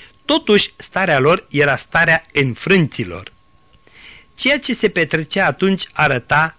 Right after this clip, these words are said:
în primă formă, ceea ce s-a petrecut tot timpul istoriei mântuirii lui Dumnezeu pe pământ și ce va fi la urmă, când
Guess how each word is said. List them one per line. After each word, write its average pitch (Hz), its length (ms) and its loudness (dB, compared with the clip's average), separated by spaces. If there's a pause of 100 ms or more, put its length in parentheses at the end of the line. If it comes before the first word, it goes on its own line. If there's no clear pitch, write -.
în 135 200 -2
primă 160 380 0
formă, 170 540 0 (260)
ceea 147 180 0
ce 156 140 -4
s-a 147 180 -2
petrecut 175 540 -4
tot 214 180 -2
timpul 160 320 -2
istoriei 127 440 2
mântuirii 120 520 -2
lui 113 140 -4
Dumnezeu 117 440 0
pe - 140 -8
pământ 127 460 -4 (360)
și 151 180 -4
ce 151 140 0
va 135 140 2
fi 190 160 2
la 131 140 0
urmă, 196 380 0 (280)
când 131 280 -2